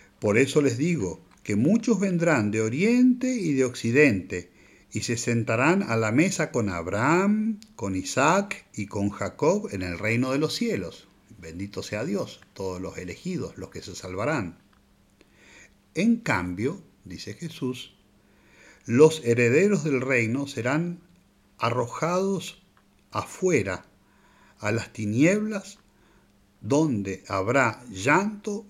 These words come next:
y rechinar de dientes. Muchos que estaban destinados al cielo, pero que por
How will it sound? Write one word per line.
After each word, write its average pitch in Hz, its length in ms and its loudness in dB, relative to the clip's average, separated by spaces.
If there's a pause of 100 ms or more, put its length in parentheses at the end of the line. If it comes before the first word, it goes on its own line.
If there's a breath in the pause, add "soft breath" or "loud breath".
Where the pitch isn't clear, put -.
y 104 160 -4
rechinar 104 680 -4 (160)
de 135 200 -4
dientes. 85 840 -8 (920)
Muchos 190 360 -4
que - 140 -12
estaban 113 360 -4
destinados 156 640 -4
al 165 100 -6
cielo, 190 440 -6 (1000 soft breath)
pero 113 240 -4
que 113 200 -4
por 107 440 -4